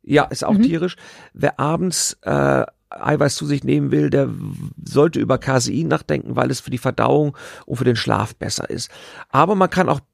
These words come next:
Speaker 1: pflanzliche Proteinpulver nehmen, aus Soja oder Erbse hergestellt, gibt es auch im Fachhandel. Äh, wie gesagt, schaut euch die, grad da, aber dann die Leucinmenge an. Es sollte ausreichend Leucin, äh, als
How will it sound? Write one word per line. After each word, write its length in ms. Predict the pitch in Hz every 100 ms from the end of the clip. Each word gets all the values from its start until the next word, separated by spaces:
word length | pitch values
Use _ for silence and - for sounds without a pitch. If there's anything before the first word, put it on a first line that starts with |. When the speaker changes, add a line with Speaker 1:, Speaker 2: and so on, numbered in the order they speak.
| _
Speaker 1:
pflanzliche 500 | - - 214 208 185
Proteinpulver 1160 | 175 156 151 147 147 147 127 - - 156 143 139
nehmen, 480 | 135 135 135 135 107
aus 280 | 107 123 -
Soja 340 | 135 135 131
oder 200 | 113 -
Erbse 640 | - 127 131 - 135 123 127
hergestellt, 640 | 123 131 - - 123 -
gibt 180 | 131 -
es 140 | 117
auch 200 | - 62
im 100 | 127
Fachhandel. 600 | - - - - 58 60 - - - - -
Äh, 200 | - 117
wie 100 | 123
gesagt, 320 | 117 107 -
schaut 220 | 143 139
euch 120 | - 135
die, 360 | 135 127 - _
grad 260 | - 131 -
da, 180 | 135 147
aber 200 | - 135
dann 280 | 131 123
die 200 | 117 120
Leucinmenge 1040 | 120 92 120 - 156 170 180 151 151 151 139
an. 260 | 139 143
Es 120 | 135 127
sollte 340 | 127 143 123 - - - -
ausreichend 640 | - 120 120 - 120 123
Leucin, 560 | 113 - - 104 107 - -
äh, 320 | - - - -
als 440 | 95 - - -